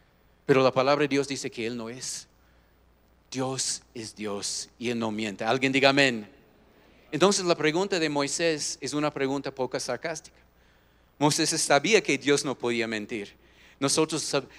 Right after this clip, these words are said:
s-, ah, debemos saber que en nuestros corazones que Dios no puede mentir.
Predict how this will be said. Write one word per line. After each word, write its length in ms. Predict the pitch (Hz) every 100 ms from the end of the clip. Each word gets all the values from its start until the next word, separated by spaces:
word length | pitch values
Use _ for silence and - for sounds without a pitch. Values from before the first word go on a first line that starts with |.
| -
s-, 160 | - -
ah, 180 | 123 123
debemos 440 | 131 135 180 202
saber 340 | - 147 160 170
que 120 | 151
en 40 |
nuestros 340 | 135 147 147 127
corazones 540 | 127 127 120 147 151
que 120 | -
Dios 480 | 113 117 135 143 -
no 120 | 120 117
puede 280 | - 117 117
mentir. 480 | 110 107 135 120